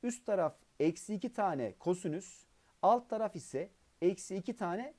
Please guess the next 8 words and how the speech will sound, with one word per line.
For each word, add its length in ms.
kotanjant. 600
İkiler 540
ve 60
eksiler 460
gider. 360
Kosinüs 440
bölü 200
kotanjant. 600